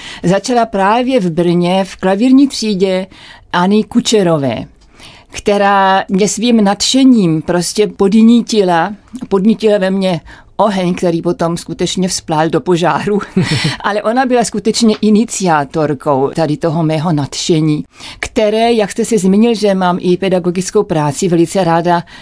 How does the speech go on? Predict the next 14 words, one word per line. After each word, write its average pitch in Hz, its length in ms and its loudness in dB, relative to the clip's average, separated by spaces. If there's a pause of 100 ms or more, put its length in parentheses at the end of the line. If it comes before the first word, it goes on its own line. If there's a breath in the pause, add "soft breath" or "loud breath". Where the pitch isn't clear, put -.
(120)
dávám 165 560 0
dál 147 400 0
právě 165 520 0
další 180 380 0
generaci. 156 760 -2 (800 loud breath)
Zvlášť 220 500 0
dnes, 175 680 -2 (280 loud breath)
když 190 560 -2 (100)
mladí 190 360 0
lidé 185 340 0
jsou, 185 560 0 (280)
jaksi - 380 0 (400 loud breath)
bych 190 100 2
řekla, 185 360 -2